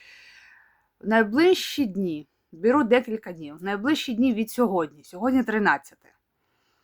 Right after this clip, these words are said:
В найближчі дні від сьогодні буде масований обстріл України з використанням стратегічної авіації. В найближчі дні від сьогодні буде.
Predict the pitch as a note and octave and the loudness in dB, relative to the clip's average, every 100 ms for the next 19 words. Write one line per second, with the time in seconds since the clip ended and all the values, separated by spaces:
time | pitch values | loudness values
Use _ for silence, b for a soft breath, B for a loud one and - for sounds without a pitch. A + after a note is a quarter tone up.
0 | _ _ _ _ _ - G#3 A#3+ E4 - | _ _ _ _ _ -10 -2 2 2 2
1 | C#4 G3+ A#3+ D#4+ D4 G#3 B3 - C4 G#3 | -2 0 2 2 0 -2 -6 -2 0 2
2 | E3+ D3 C3 _ _ _ _ _ _ _ | 0 -4 -14 _ _ _ _ _ _ _
3 | _ _ _ _ _ _ _ _ _ _ | _ _ _ _ _ _ _ _ _ _
4 | _ _ _ F#3 A3 D#4 C4+ G3 G#3+ - | _ _ _ -4 2 4 4 4 2 4
5 | C4+ A3+ G#3+ G3+ - A3+ - G3+ F#3+ G3 | 4 4 2 0 0 0 -2 -8 -6 -6
6 | - F3+ D#3 D3+ F#3+ D4 - _ b b | -4 -6 -6 -10 -6 -6 -8 _ b b
7 | b b b b - - _ _ - - | b b b b -20 -20 _ _ -20 -20
8 | _ _ F#3 G3+ G3+ G#3+ G#3 - G3+ C4 | _ _ -4 -2 0 0 0 0 0 2
9 | D#4 - A3 F#3+ F#3 G3 - A3 F3+ E3+ | -2 -4 -6 -6 -8 -8 -8 -6 -6 -6
10 | D#3+ - - D3+ E3+ F#3 _ _ _ _ | -8 -10 -16 -20 -20 _ _ _ _ _
11 | - _ _ - - _ _ _ - F3 | -20 _ _ -10 -10 _ _ _ -12 -6
12 | F#3 B3+ - F#3+ E3+ - F3+ E3 D3+ D#3+ | -2 -4 -4 -8 -8 -8 -6 -6 -8 -4
13 | B3 A#3 | -2 -2